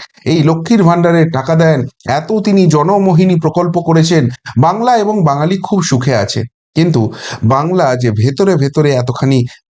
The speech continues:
ধ্বংস হয়ে গেছে, অন্ধকারের থেকেও গভীর অন্ধকারে ঢুকে গেছে, সেই ছবিটা এবার মোহন ভাগবতজির সামনে স্পষ্ট হয়ে গেল। এবার আদালত যা নির্দেশ দেবে সেই অনুযায়ী হবে,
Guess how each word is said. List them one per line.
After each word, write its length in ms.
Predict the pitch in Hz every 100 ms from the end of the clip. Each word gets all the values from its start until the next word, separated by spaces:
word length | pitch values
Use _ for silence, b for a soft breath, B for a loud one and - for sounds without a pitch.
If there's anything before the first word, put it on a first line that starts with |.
| -
ধ্বংস 340 | 202 302 302 285
হয়ে 320 | 175 160 143
গেছে, 320 | 120 120 104 - _ _ _ _ _ _
অন্ধকারের 560 | 135 180 202 202 208 196 196
থেকেও 360 | 185 180 269 294
গভীর 360 | 240 208 220
অন্ধকারে 460 | 196 190 175 175 160
ঢুকে 240 | 139 139
গেছে, 300 | 131 123 120 98 _ _ _ -
সেই 220 | 208 190
ছবিটা 340 | 135 131 151
এবার 220 | 135 151 196 _ _ -
মোহন 380 | 139 175 240 190
ভাগবতজির 560 | 120 113 117 117 123
সামনে 400 | 123 117 110 135
স্পষ্ট 420 | 180 - 104 - 95
হয়ে 240 | 98 92
গেল। 180 | 92 82 _ _ _ _ _ 226
এবার 160 | 285
আদালত 380 | 254 196 233 233
যা 140 | 220 202
নির্দেশ 360 | 175 160 165
দেবে 200 | 180 175
সেই 160 | 160 139
অনুযায়ী 380 | 135 139 151 131
হবে, 300 | 117 131